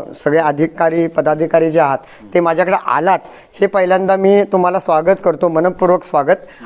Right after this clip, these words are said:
आणि असा एक्सपिरियन्स मी आजपर्यंत बघितला नाहीये की हरियाणातला एखादा एजंट, अ, इथं येऊन किंवा जो एखादा तिथला फार्मर आहे तो इथं येऊन फार्मची व्हिजिट करेल,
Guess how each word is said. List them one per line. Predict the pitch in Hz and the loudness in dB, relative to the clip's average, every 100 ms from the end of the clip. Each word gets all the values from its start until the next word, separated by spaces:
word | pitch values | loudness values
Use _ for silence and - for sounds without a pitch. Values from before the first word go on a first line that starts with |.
| - | -4
आणि | 156 180 196 208 - | -2 2 2 0 -4
असा | 156 233 | -4 -2
एक्सपिरियन्स | 214 - 214 240 233 | -4 -4 -2 -2 0
मी | 220 | 0
आजपर्यंत | 226 190 175 208 214 | 2 0 0 -2 0
बघितला | 202 196 202 214 | 0 0 2 0
नाहीये | 208 196 214 | 0 -2 -2
की | 240 226 220 160 - | -4 -4 -4 -6 -12
हरियाणातला | - 165 180 196 190 202 | -4 -2 2 0 2 0
एखादा | 196 202 190 170 | 0 0 0 2
एजंट, | 165 180 147 - - 113 - | 2 0 -4 -12 -20 -12 -4
अ, | 156 | -2
इथं | 165 156 185 | -2 0 2
येऊन | 202 160 | 2 0
किंवा | 151 165 165 | 0 0 0
जो | 151 180 185 | 2 2 4
एखादा | 170 175 170 175 165 | 2 0 0 -2 -2
तिथला | 170 160 | -6 -4
फार्मर | 165 156 151 175 | -2 0 0 0
आहे | 160 | 0
तो | 131 170 | 0 0
इथं | 165 220 | 0 2
येऊन | 220 220 | 2 0
फार्मची | 214 180 180 185 | -2 -2 -2 -2
व्हिजिट | 190 175 185 | -2 0 -2
करेल, | - 160 131 | 0 0 0